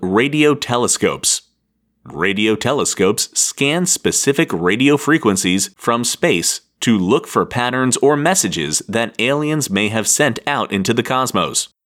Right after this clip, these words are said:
just as we have done. Some of these radio telescopes scanned wide swaths of the sky, trying to pick up any signals at all.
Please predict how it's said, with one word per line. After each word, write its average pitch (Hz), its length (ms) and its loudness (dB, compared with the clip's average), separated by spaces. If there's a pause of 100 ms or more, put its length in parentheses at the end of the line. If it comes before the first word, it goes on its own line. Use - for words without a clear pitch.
(120)
just 82 320 -2
as 98 120 2
we 110 180 4
have 95 180 2
done. 71 260 -2 (1080)
Some 92 220 -2
of 82 160 -4
these 87 300 -2
radio 95 420 2
telescopes 104 680 0
scanned 139 540 0
wide 143 460 0
swaths 135 540 0
of 131 120 4
the 127 80 2
sky, 87 560 -2
trying 139 320 0
to 101 100 -2
pick 117 300 0
up 123 320 -2
any 165 260 2
signals 123 520 0
at 113 100 2
all. - 380 -4